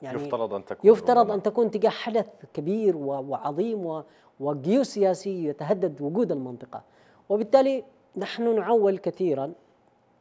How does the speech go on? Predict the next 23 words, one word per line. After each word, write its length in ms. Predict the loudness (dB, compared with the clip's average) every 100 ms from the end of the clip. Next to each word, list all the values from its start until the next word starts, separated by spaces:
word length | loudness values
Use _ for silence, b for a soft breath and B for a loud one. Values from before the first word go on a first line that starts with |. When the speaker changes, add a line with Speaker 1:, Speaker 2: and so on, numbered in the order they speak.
| _ _ _ -4
Speaker 1:
أنه، 320 | 2 2 0 -6 b b b b -12
يعني، 280 | -8 -6 4
لم 220 | 6 6
يعد 280 | 4 2 -2
هناك 420 | 0 0 0 -2
Speaker 2:
مهم. 160 | -4 0
Speaker 1:
مجال 420 | 4 4 4 0
للتنظير 880 | -2 -6 -6 -6 -2 0 0 -2
ومجال 720 | -4 -8 -8 -6 -4 -2 -2 -4
للخطب 460 | -8 -6 -4 -4
العصمة 560 | -4 -6 -6 -8 -8 -8
ومجال 560 | -10 -10 -8 -8 -8 -12 b b b b
للمواعظ 580 | -2 2 4 4 2 0
الإرشادية 680 | -2 -4 -2 -2 0 0 0
في، 440 | 0 -8 -6 -8 -10
لأن 140 | -8 -6
السياسة 440 | -6 -6 -6 -6
بالأخير 340 | -10 -10 -10 -8
هي 140 | -8
مواقف 440 | -6 -8 -8 -8
وليست 280 | -6 -8 -10 -12
مواعظ. 300 | -12 -10 -14 -20 B
Speaker 2:
نعم. 100 | -16